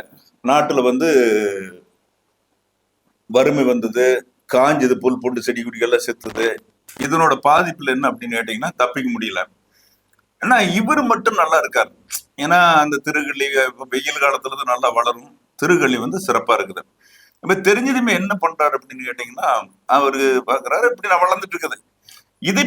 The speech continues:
பார்த்த நவகிரகங்கள் என்ன பண்றாங்கன்னா, ஒன்பது பேருமே என்ன பண்றாங்கன்னா, சரி, இடைக்காட்டு சித்தர் மட்டும் நல்லா இருக்காரு, எப்படி இருக்காரு பாக்கலான்னு சொல்லி அந்த ஒன்பது கோள்களும் இங்க வர்றாங்க. வந்ததுமே என்ன பண்றது, நம்ம வீட்டுக்கு விருந்துக்கு வந்தா நம்ம என்ன கொடுப்போமோ, அதே போல நம்ம வீட்டுக்கு விருந்து வந்த போது என்ன பண்றோம் அப்படின்னு கேட்டீங்கன்னா,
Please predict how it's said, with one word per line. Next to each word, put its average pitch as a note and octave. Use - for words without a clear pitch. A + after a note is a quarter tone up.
பார்த்த A3
நவகிரகங்கள் E3
என்ன C3+
பண்றாங்கன்னா, A#2+
ஒன்பது E3+
பேருமே D3
என்ன B2
பண்றாங்கன்னா, A2+
சரி, D#3+
இடைக்காட்டு F3+
சித்தர் C#3+
மட்டும் C#3+
நல்லா B2+
இருக்காரு, A2
எப்படி F3+
இருக்காரு D#3+
பாக்கலான்னு A2
சொல்லி -
அந்த B2
ஒன்பது G#2+
கோள்களும் A#2
இங்க A#2
வர்றாங்க. F#2
வந்ததுமே A3
என்ன E3+
பண்றது, F3
நம்ம D#3
வீட்டுக்கு F3
விருந்துக்கு D3
வந்தா C3+
நம்ம B2
என்ன B2
கொடுப்போமோ, A2+
அதே A2+
போல A#2
நம்ம C3+
வீட்டுக்கு C#3+
விருந்து C3
வந்த A2+
போது A#2
என்ன A2+
பண்றோம் G#2
அப்படின்னு F#2+
கேட்டீங்கன்னா, F2